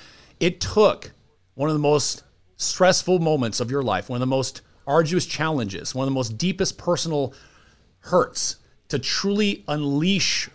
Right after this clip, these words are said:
all of that aspect that you were already carrying. You already had this drive, this fire, that, that leadership capability. That's why you do what you do so well right now. But I wanna unpack more of what were the other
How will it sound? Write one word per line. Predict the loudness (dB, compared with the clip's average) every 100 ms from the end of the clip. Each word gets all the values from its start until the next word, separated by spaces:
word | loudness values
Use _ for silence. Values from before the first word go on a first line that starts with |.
| -4
all | 2 2
of | 2 2
that | 2 2
aspect | 0 -2 -4 -2
that | -4
you | -2
were | -2 0
already | 2 0 0
carrying. | -4 -2 -2 -2 0
You | 2
already | 2 0
had | 2 4 4 2 -6 -20 _ _ -4
this | -2 -2
drive, | 0 2 2 -2 -4
this | -4
fire, | -2 0 0 0
that, | -2 -4
that | -6 -4
leadership | -2 -2 0 -2 -4
capability. | -6 -2 0 0 0
That's | 0 2
why | 2
you | 4
do | 2
what | 2 0
you |
do | -2
so | -2 -2
well | 0 0 0
right | -2 -6
now. | -10 -12 -16 -20 -20 -20 _ _ 2
But | 4
I |
wanna | 4 4
unpack | 2 2 2 2
more | 0 2 4 2
of | 0 -6 -10
what | 0 2 2 -2 _ _ -4
were | 0 2
the | 2
other | 2 4 2 0